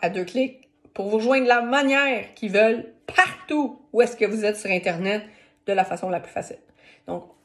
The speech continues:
je vous reviens avec d'autres capsules, je vous reviens avec d'autres trucs. Si vous avez besoin de coaching, si vous êtes intéressé à faire évaluer votre business, savoir qu'est-ce que j'ai à vous offrir, combien ça coûte avec moi en privé, et cetera, info à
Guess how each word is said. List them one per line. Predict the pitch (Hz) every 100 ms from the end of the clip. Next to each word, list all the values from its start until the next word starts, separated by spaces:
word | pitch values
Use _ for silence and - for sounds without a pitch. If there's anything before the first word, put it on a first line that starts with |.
| _
je | 190
vous | 269
reviens | 277 302
avec | 254 247
d'autres | 240 240
capsules, | 220 - 247 254
je | 233
vous | 208
reviens | 233
avec | 233 220
d'autres | 196 190
trucs. | - 233 247 - - - -
Si | -
vous | 226
avez | 233 240
besoin | 240 262
de |
coaching, | 254 240 233 277 277 277 269 -
si | - 226
vous | 214
êtes | 220 240
intéressé | 240 226 226 226
à | 247
faire | 240
évaluer | 233 214 202 208 220
votre | 208 202 - 190
business, | 185 214 240
savoir | 202 190 196
qu'est-ce | - 226
que | 202
j'ai | 226 220
à |
vous | 202 190
offrir, | 180 - 220
combien | 214 202 214
ça | 226 196
coûte | 220 220
avec | 185 170 190
moi | 208 214
en | 190
privé, | - 190 202
et | 214
cetera, | 208 175 175 208 220 - - - - -
info | 254 285 285 277 285 - -
à | 226